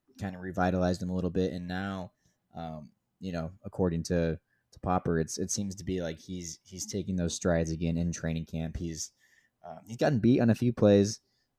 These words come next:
um, but it's camp, you know, it's, it's August. It's, you know, this, these are the time, this is the time of year where that stuff's gonna happen. You know, these guys are, are knocking the rust off, and, um, you know, it's football, but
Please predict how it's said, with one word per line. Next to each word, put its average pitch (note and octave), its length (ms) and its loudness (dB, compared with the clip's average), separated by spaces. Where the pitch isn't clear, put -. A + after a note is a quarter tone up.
um, F2 400 -12
but C3 200 -4
it's A2+ 180 -4
camp, - 420 -4
you E2 80 -4
know, F2 200 0
it's, - 380 -4
it's F#2 200 -10
August. G2 540 2
It's, - 360 -4
you G#2 100 -18
know, E2+ 240 -12
this, G2+ 360 -10
these A2 260 -2
are G#2+ 40 -4
the G#2 100 -2
time, G#2 340 0
this A#2 220 2
is C3 40 -2
the A#2+ 60 4
time B2 240 2
of G#2 60 2
year G#2 180 4
where F#2 200 2
that F#2 200 2
stuff's - 260 -2
gonna F2 160 -6
happen. E2 340 -6
You D#2+ 60 -6
know, D#2+ 60 -6
these E2 200 -6
guys E2+ 260 -10
are, D#2+ 180 -14
are F#2+ 120 -4
knocking F2+ 320 2
the F2 80 2
rust E2+ 320 2
off, E2 360 2
and, D#2 480 -14
um, D#2 480 -14
you F2 100 -12
know, E2+ 100 -4
it's F2+ 140 -10
football, F2+ 420 -4
but - 180 -2